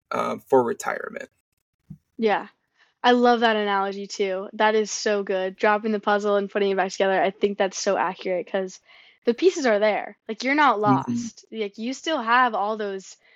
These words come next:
Speaker 2: components. You just gotta remind yourself of them and put them in the right order to find what you wanna do. Uh, so I love that.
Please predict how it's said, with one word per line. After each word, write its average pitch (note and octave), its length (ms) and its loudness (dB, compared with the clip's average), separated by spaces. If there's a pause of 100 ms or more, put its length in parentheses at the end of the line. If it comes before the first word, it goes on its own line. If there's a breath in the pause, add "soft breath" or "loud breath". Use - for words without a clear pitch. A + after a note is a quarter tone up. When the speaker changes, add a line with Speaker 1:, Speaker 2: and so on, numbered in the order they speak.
(200 soft breath)
Speaker 2:
components. A3+ 680 -2
You G#3 80 -6
just A3 260 -4
gotta G3 440 0
remind G3 400 0
yourself F#3+ 320 -4
of F#3 140 -4
them F#3+ 200 -2
and F#3 160 -8
put G3 180 -2
them F#3+ 140 0
in F#3 80 -2
the F#3+ 80 -2
right F#3 180 2
order G3 420 2
to - 180 -16
find F#3 300 -2
what F3 120 -4
you F#3 80 -2
wanna - 220 -8
do. - 140 -8 (680 loud breath)
Uh, G#3 200 0
so G#3 140 -4
I G#3 40 -2
love G#3+ 360 2
that. E3 300 -4